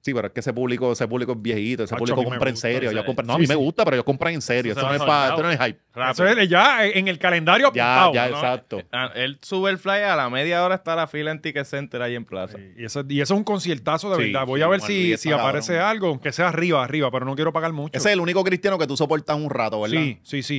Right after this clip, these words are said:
Speaker 1: Empezamos
Speaker 2: como
Speaker 1: la
Speaker 2: quiera, y,
Speaker 1: hype
Speaker 2: que,
Speaker 1: ahí.
Speaker 2: y uno como quiera, yo digo, pues no hay problema, está bien, pero
Speaker 1: Ujú.
Speaker 2: el tipo está muy cabrón.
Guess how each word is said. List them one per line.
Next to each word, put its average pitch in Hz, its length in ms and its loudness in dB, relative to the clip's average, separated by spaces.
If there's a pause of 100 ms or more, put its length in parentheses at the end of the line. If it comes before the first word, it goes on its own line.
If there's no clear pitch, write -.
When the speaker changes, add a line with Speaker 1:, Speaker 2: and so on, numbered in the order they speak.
Speaker 1:
Empezamos 160 340 0
Speaker 2:
como 165 60 0
Speaker 1:
la 180 60 2
Speaker 2:
quiera, 240 200 4
y, 185 80 0
Speaker 1:
hype 165 100 -2
Speaker 2:
que, 185 60 2
Speaker 1:
ahí. 117 260 -2 (280)
Speaker 2:
y 208 180 -2
uno 233 180 2
como 277 200 -2
quiera, 320 200 -6
yo 311 120 -12
digo, 262 120 -10
pues 240 140 -18
no 240 60 -20
hay 254 60 -20
problema, 285 280 -8
está 269 160 -6
bien, 277 160 -6
pero 185 220 -2
Speaker 1:
Ujú. 151 100 0
Speaker 2:
el 170 80 -6
tipo 160 200 -4
está 156 160 -6
muy 143 140 -6
cabrón. 107 300 -10